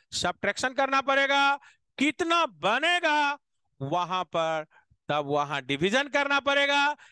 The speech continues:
कितना हो जाएगा मल्टीप्लाई करना पड़ेगा। इस ढंग से यह बताना चाह रहा है कि डिजिटल को कैसे हम बदलें एप्लीकेशन में, यानी वहां पर उसके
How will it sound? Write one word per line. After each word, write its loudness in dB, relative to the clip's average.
कितना -2
हो 2
जाएगा 0
मल्टीप्लाई 0
करना 0
पड़ेगा। 0
इस -2
ढंग -4
से -2
यह 2
बताना 0
चाह 2
रहा 2
है -2
कि -2
डिजिटल 0
को 2
कैसे 0
हम -2
बदलें 0
एप्लीकेशन 0
में, -2
यानी 0
वहां 2
पर 0
उसके 0